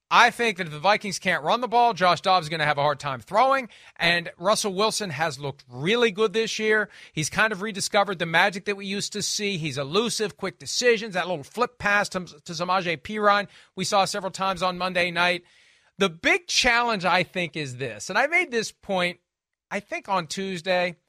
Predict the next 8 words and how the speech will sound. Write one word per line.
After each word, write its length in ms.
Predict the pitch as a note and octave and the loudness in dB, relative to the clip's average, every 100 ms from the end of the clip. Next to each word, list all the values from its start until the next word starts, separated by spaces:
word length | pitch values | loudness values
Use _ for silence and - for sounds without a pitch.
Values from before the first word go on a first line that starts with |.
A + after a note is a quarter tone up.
| - | -8
I 80 | F3 | -4
know 120 | A#3+ | 2
I 120 | C4 | 2
tweeted 420 | F#3+ - G3 F#3 F#3 | 0 -4 -6 -4 -4
it. 200 | F#3+ - _ _ _ _ _ _ _ _ _ _ _ _ _ _ _ _ _ _ _ | -6 -8 _ _ _ _ _ _ _ _ _ _ _ _ _ _ _ _ _ _ _
The 100 | E3+ | -4
Broncos 680 | D3 B3+ D4 C4+ B3 A#3+ - | 2 4 4 4 4 2 0
had 580 | F#3 F3 D3+ C#3+ C#3+ | 2 4 4 2 -2